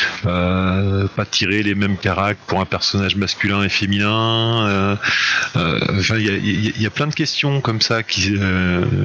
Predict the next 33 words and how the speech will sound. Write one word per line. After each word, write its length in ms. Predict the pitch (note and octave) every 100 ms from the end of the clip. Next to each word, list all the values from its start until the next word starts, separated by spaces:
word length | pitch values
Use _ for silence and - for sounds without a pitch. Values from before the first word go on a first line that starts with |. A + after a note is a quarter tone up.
| F#2 G2+ F#2+
qui, 200 | - G2+
qui 120 | F2 G2
étaient 200 | - F#2+ -
très 220 | B2 C#3
peu... 300 | C3 - B2 B2+ - -
Là, 160 | G2
les 160 | F#2+ F#2+
questions 340 | G2+ F2+ -
de 60 | G2
l'inclusivité 720 | F#2+ - F#2 F#2 F#2 F#2 G#2
quand 120 | -
on 100 | F#2
écrit 260 | F#2 - G#2
des 120 | F#2
règles. 260 | F#2+ A2+ G2+
Enfin 160 | F#2
bon, 100 | F#2 - - -
il 40 | -
y 40 |
a 40 | -
plein 160 | C#3+
de 40 | D3
questions 380 | D3 - D3+
qui 120 | C#3+ G#2+
étaient, 340 | F2 A2 G#2
euh, 840 | F#2+ F2 F2 F2 E2 E2 - - -
très 140 | - B2+
peu 180 | - B2+
présentes, 600 | C3 A#2+ A2 A#2+ A#2 -
euh, 1120 | F2+ F2 E2+ E2 E2 E2 E2 C2 F2 - -
et 140 | -
qui, 400 | E2+ F#2+ F2 F2
euh, 360 | F2+ F#2 F2+ F2+